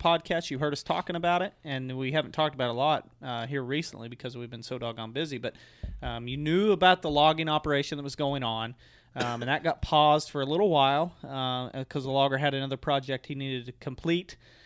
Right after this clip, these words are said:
um, with a deadline, so he's coming back soon. But we've also moved in a, um, guy, so we're gonna have about six to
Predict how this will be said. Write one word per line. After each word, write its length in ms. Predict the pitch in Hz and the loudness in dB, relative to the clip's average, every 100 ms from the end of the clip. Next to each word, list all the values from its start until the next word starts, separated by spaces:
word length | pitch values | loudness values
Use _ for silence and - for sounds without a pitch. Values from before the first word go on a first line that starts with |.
| _ _ | _ _
um, 200 | 139 131 | -6 -4
with 120 | 131 | -4
a 80 | 123 | -4
deadline, 520 | 127 151 151 151 143 | 2 2 2 0 0
so 300 | - 139 127 | -4 -4 -4
he's 220 | 120 151 - | -4 -8 -4
coming 260 | 165 143 | -4 -2
back 260 | 127 131 - | 0 0 0
soon. 460 | - 202 185 160 139 165 | -2 0 2 0 -6 0
But 380 | 233 202 156 - - - | 6 6 6 2 -16 -6
we've 260 | 147 139 | -2 2
also 340 | 147 156 - 143 | 4 4 2 -2
moved 340 | 143 147 131 | 0 -2 0
in 220 | 139 135 | -2 -2
a, 380 | 127 131 123 117 _ _ _ _ _ | -4 -2 0 -2 _ _ _ _ _
um, 340 | 123 117 113 113 | -8 -6 -6 -6
guy, 400 | 123 131 127 123 - _ | 2 4 4 0 -8 _
so 280 | - - 139 | -18 -8 -6
we're 120 | 131 | -4
gonna 140 | 143 135 | -2 -4
have 540 | 117 135 127 123 117 - _ _ _ _ _ _ | -4 -4 -2 -2 -6 -16 _ _ _ _ _ _
about 400 | 135 143 185 - | -4 0 0 0
six 380 | - - 208 - | -6 -2 -4 -4
to 240 | - 151 | -6 -4